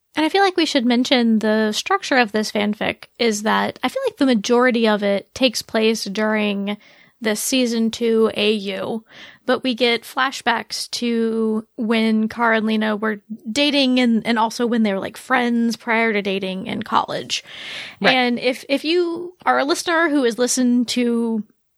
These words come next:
Speaker 1: pretty much any of our podcasts, you'll know that I am,
Speaker 2: <laughs>
Speaker 1: I, I tend to be not a big fan of flashbacks, but I
Speaker 2: When she
Speaker 1: actually
Speaker 2: says not a
Speaker 1: feel
Speaker 2: big fan, she means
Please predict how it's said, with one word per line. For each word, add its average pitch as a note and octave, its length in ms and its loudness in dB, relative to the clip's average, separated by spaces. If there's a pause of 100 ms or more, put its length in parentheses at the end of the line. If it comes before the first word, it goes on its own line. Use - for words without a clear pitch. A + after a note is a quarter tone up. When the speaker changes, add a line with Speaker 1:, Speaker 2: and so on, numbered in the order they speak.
(640)
Speaker 1:
pretty F#4 180 0
much D#4 200 -2
any C4 220 0
of C#4+ 100 -2
our C4+ 100 0
podcasts, C4 540 -2
you'll B3 100 -2
know A#3 120 0
that - 200 2
I B3+ 100 2
am, B3+ 280 2
Speaker 2:
<laughs> - 60 -20
Speaker 1:
I, F#4 140 0 (200)
I F4+ 80 0
tend A#4 260 -2
to B4+ 80 2
be A4 200 0
not C4+ 340 0
a C4 120 0
big A#3 260 0
fan A3+ 500 0
of G#3+ 340 -4
flashbacks, - 580 -4 (360)
but C#4 100 0
I C#4+ 220 0
Speaker 2:
When - 80 4
she A4+ 160 2
Speaker 1:
actually F4+ 60 2
Speaker 2:
says D#4 240 4
not C4 160 6
a - 20 4
Speaker 1:
feel B3+ 80 6
Speaker 2:
big A#3 160 2
fan, F#3+ 580 2
she B3 200 0
means A3+ 360 0